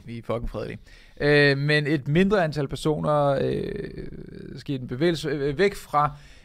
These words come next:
et snævert anti-lockdown-fokus,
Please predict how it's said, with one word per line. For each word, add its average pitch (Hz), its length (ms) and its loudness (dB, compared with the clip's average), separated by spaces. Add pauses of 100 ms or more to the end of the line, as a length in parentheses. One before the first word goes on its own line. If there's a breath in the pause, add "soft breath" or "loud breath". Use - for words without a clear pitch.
et 143 260 2
snævert 165 360 6
anti-lockdown-fokus, 175 1400 6